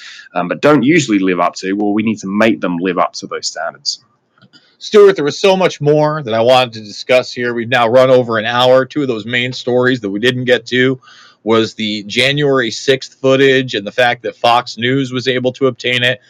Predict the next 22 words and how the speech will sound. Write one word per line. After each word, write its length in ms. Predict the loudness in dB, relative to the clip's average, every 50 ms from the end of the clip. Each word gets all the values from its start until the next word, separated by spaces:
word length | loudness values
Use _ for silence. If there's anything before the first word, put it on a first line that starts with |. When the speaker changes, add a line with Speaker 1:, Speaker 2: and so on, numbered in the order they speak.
| _ _ _
Speaker 2:
yet 240 | 2 2 2 2 2
we're 140 | -2 -2 -2
not 240 | 0 0 -2 0 -2
getting 240 | -2 -2 -2 -4
the 80 | -8 -6
dump 300 | -4 -2 -2 -2 -4 -6
to 100 | -12 -14
the 80 | -14 -6
public. 560 | _ 0 2 2 2 2 0 0 -2 _ _ _ _ _ _ _ _
And 180 | -2 -2 0 2
now 220 | 2 2 2 2
we 80 | 2 2
have 160 | 0 0 -2
the 160 | -4 -4 -2
F 180 | -2 -2 -4 -6
T 180 | -12 -12 -12
C 540 | -12 -14 -10 -6 -4 -4 -4 -4 -6 -8 -12 _ _ _ _ _ _ 0
going 320 | 2 2 2 2 0 -2
after 400 | -2 -2 -2 -2 -4 -8 -10 -10
Elon 480 | -8 -6 -6 -4 -2 -2 -2 -2 -2 -2
Musk, 320 | -2 -2 -2 -2 -4 -10 -18
supposedly, 840 | -20 -20 -10 -4 -2 -2 -2 -2 -4 -8 -6 -4 -4 -4 -6 -8